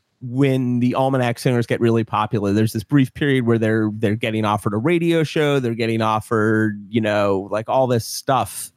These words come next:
um, a recording contract. And then it comes out that, oh yeah, they're, they're, they're well-known communists,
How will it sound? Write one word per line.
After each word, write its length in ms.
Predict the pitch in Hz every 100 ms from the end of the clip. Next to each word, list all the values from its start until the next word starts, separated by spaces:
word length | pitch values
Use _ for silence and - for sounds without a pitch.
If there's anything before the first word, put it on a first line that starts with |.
| - - -
um, 320 | 120 110 107
a 40 |
recording 380 | 110 117 202 185
contract. 460 | 175 165 160 147 - - - - -
And 120 | 160
then 160 | 160 147
it 80 | 135
comes 260 | 156 131
out 180 | 139 123
that, 100 | 151
oh 120 | 208
yeah, 220 | 190 143 131
they're, 340 | 123 117 107 - _ _ _
they're, 220 | 98 104 - _
they're 140 | 98
well-known 500 | 104 190 165 160 139
communists, 720 | 170 170 160 120 107 - -